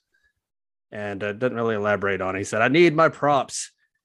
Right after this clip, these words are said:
And then he yells at somebody who, an actor who has no roles. He said, "You're an actor. I command you to act."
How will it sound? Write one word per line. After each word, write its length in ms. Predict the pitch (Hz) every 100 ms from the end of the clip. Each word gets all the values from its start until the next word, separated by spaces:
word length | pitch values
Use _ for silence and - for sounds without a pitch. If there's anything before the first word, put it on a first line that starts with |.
| _ _ _ _
And 60 | 120
then 80 | 117
he 40 |
yells 260 | 117 117 117
at 80 | 107
somebody 540 | 127 117 - 139 135
who, 240 | 143 139 143
an 120 | 139
actor 220 | 139 147
who 60 | 135
has 140 | 117
no 160 | 139 139
roles. 380 | 127 127 117
He 60 | 113
said, 120 | 113
"You're 160 | 196 165
an 60 |
actor. 480 | 127 131 190 170 -
I 100 | 139
command 420 | 160 175 185 180 170
you 100 | 147
to 120 | 123
act." 360 | 110 85 -